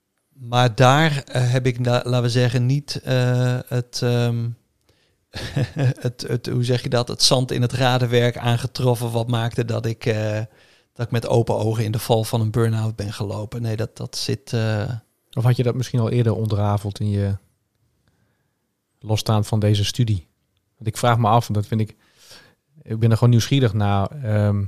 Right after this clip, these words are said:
Speaker 1: Ja, weet je wat het is? Het is, eh, eh, ehm, je staat in je werk en de som-, je ziet het niet altijd van jezelf.
Speaker 2: Nee.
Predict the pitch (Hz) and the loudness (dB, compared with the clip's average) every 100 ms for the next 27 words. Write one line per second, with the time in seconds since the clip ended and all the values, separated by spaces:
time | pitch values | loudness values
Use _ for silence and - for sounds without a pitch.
0 | - 135 131 131 131 127 147 160 135 139 | -6 2 6 8 6 6 6 6 6 4
1 | 143 151 147 - 139 127 139 131 - 135 | 2 2 4 4 2 0 0 2 2 4
2 | 123 120 117 123 123 117 113 110 110 107 | 6 6 4 2 0 4 4 2 0 -2
3 | - _ 120 110 113 110 110 113 120 _ | -8 _ -2 -2 -2 -4 -6 -8 -12 _
4 | _ _ _ 117 117 120 147 135 131 127 | _ _ _ -6 -2 2 4 4 4 0
5 | 120 127 131 127 - - _ _ _ _ | 2 4 4 2 -4 -20 _ _ _ _
6 | 113 110 107 117 107 104 104 117 117 107 | -4 -2 -2 -2 -2 -4 -4 -2 -2 -4
7 | 95 104 - 98 98 95 101 117 - - | -4 -6 -8 -6 -6 -6 -8 -10 -14 -20
8 | _ 101 92 | _ -6 -6